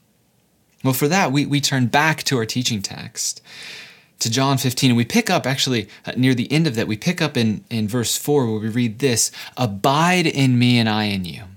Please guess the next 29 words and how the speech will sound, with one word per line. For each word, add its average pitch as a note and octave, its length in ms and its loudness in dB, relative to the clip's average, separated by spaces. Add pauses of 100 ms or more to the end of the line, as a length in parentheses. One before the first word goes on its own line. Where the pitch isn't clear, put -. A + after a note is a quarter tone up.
(760)
As C3 140 4
the C#3 100 2
branch D#3 480 2
cannot C3 400 2
bear B2+ 220 2
fruit - 340 -2
by A2+ 140 0
itself D#3+ 520 0
unless B2 280 2
it G#2+ 80 -2
abides A2+ 420 0
in G#2+ 60 -2
the G2+ 80 -4
vine, C3+ 320 0
neither D#3+ 400 0
can B2 340 -2
you G2+ 640 0 (300)
unless A#2 800 0
you A2 220 -2
abide G2 580 -8
in F2+ 220 -10
me." A2+ 360 -10 (960)
I - 40 2
think D#3+ 180 4
this D#3 180 4
is C3+ 140 2
at B2 140 0
the A#2 60 -6
core C3 600 0